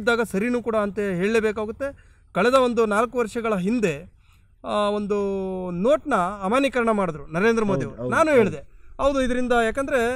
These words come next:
Speaker 1: ಅದೇ ಹೇಳ್ದ್ನಲ್ಲ,
Speaker 2: ಹೌದು.
Speaker 1: ಜನ ಮರಳೋ ಜಾತ್ರೆ ಮರಳೋ ಅಂತ ಬಿಟ್ಟು, ನಾನು ಕೂಡ ಹೌದೇನೋ, ಏನೋ ಒಂದು ಒಳ್ಳೇದಾಗುತ್ತೇನೋ ದೇಶಕ್ಕೆ ಮತ್ತೆ ಜನರಿಗೆ, ಏನೋ ಅದು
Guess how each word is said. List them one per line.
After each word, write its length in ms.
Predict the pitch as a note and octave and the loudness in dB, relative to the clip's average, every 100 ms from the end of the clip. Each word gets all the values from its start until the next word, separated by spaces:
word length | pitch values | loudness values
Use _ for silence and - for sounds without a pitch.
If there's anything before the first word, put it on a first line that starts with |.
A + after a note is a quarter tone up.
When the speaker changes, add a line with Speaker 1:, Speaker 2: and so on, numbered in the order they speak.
| B3+ | -2
Speaker 1:
ಅದೇ 140 | G#3+ A#3+ A3+ | -2 2 4
ಹೇಳ್ದ್ನಲ್ಲ, 400 | D4 C4 F#3+ C#3 - B2 | 4 4 2 -2 -12 -14
Speaker 2:
ಹೌದು. 120 | G#2+ E3+ | -6 0
Speaker 1:
ಜನ 120 | A3+ C4 | 2 4
ಮರಳೋ 200 | C4 C4 G3+ | 4 4 2
ಜಾತ್ರೆ 220 | A#3 A#3+ | 0 0
ಮರಳೋ 200 | A#3 A3 G3+ | 2 2 0
ಅಂತ 120 | F3+ F3 | -2 -8
ಬಿಟ್ಟು, 140 | G3+ A#3 F3+ | -6 -4 -2
ನಾನು 300 | B3 D4 D4 C#4 | 0 -2 -4 -2
ಕೂಡ 100 | G#3 G#3+ A#3+ - _ | -2 -2 -6 -16 _
ಹೌದೇನೋ, 280 | A3 C4 C4 B3 | -2 2 2 2
ಏನೋ 100 | B3+ B3 | 2 0
ಒಂದು 140 | A#3 A3 | 2 2
ಒಳ್ಳೇದಾಗುತ್ತೇನೋ 640 | A3 B3 A#3+ A3+ A3 A3+ A3 F#3+ | 4 4 4 2 -2 -2 -2 0
ದೇಶಕ್ಕೆ 380 | G#3 A3+ - G#3+ G#3 G3+ | -2 -2 -4 -2 -2 -4
ಮತ್ತೆ 180 | G3+ F#3 F3 | -4 -4 -4
ಜನರಿಗೆ, 380 | G#3+ A3 G3+ G3+ F#3+ | -2 -2 -2 -2 -2
ಏನೋ 120 | G3+ F3+ - - - | -4 -6 -10 -14 -6
ಅದು 140 | D#3+ | 0